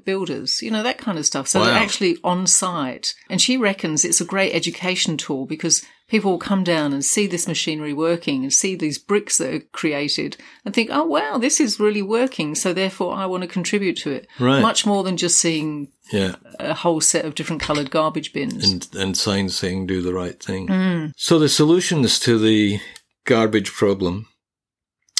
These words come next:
Speaker 2: the, the garbage chute problems suggested in the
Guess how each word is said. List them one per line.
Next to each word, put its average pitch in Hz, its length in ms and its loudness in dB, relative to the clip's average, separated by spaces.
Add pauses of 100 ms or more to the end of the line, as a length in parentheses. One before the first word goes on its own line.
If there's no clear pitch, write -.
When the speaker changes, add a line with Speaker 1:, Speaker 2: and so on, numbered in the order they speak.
(140)
Speaker 2:
the, 98 440 2
the 95 280 2
garbage 104 420 2
chute - 340 2
problems 95 480 0
suggested 98 640 0
in 92 360 -2
the 87 680 -4